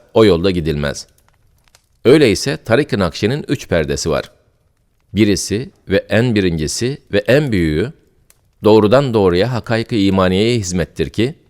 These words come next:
İmam Rabbani de radıyallahu anh ahir zamanında ona sülûk etmiştir. İkincisi feraiz-i diniyeye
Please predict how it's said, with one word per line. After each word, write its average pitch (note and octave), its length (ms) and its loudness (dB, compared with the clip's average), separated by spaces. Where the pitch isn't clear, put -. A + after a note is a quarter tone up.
İmam A#2 340 2
Rabbani G2 520 0
de F#2 220 -4
radıyallahu E2+ 520 0
anh C#3 100 -4
ahir G2 280 2
zamanında F#2 640 -2
ona G2+ 160 0
sülûk D#2 440 -6
etmiştir. D#2 520 -10
İkincisi G#2+ 580 -4
feraiz-i B2 540 2
diniyeye F2+ 580 0